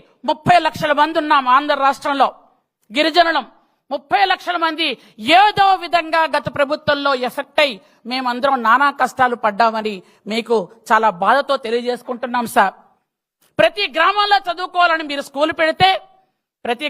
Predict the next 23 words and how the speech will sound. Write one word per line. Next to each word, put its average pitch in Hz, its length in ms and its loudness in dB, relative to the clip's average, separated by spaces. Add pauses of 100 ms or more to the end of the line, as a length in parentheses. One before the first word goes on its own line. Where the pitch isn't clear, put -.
గ్రామానికి 302 520 2
స్కూల్ 277 280 -4
అక్కర్లేదని 262 480 0
ఆ 220 60 -2
మహానుభావుడు 240 440 2
తీసేశాడు 226 580 -4
సార్. 180 140 -2 (920)
ప్రతి 320 260 2 (160)
గ్రామంలో 381 520 2
ఫీడర్ 330 360 0
అంబులెన్స్ 370 380 -6
ఉండాలని 311 320 0 (120)
మీరు 294 240 -2
చెప్తే 370 280 0 (560)
గ్రామాలకు 269 600 0
ఫీడర్ 247 240 -2
అంబులెన్స్ 269 300 -4 (120)
అవసరమే 269 420 0
లేదన్నాడు 254 480 2
సార్. 175 240 -6 (880)
గిరిజన 339 360 0
పిల్లలందరూ 349 500 0 (100)
చదువుకోవాలి, 285 720 0